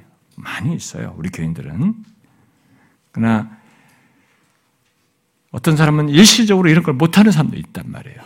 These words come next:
또 그런 유혹도 우리도 받을 수 있단 말입니다. 그렇다면 나의 말과 행동으로 화평이 있는지를 한번 보십시오.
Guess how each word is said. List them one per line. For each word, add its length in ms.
또 80
그런 300
유혹도 320
우리도 200
받을 240
수 140
있단 220
말입니다. 640
그렇다면 460
나의 220
말과 600
행동으로 880
화평이 500
있는지를 560
한번 220
보십시오. 520